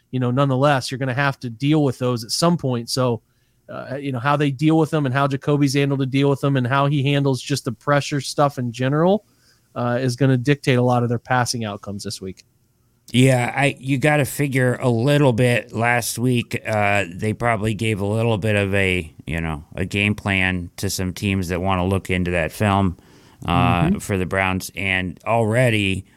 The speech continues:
Speaker 2: Baltimore is similar to, uh, New England in, in the way that, you know, they're multiple with their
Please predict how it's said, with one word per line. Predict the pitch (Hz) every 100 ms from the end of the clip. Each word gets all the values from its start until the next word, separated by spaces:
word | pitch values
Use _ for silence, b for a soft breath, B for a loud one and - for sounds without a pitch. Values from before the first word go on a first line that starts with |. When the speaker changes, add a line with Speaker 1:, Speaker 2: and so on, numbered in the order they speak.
| b
Speaker 2:
Baltimore | 98 101 98 101 95 95
is | 90
similar | - 107 104 95 92 95
to, | - 98 90 87 85 82 b b b b b -
uh, | 78 82 80
New | 85 92 90
England | 90 82 87 85
in, | 85 82
in | - 85
the | 82
way | 82 87 87
that, | 80 -
you | 95
know, | 87 76
they're | 78 87
multiple | 82 76 85 85 - - 82
with | 80 -
their | 76 73 73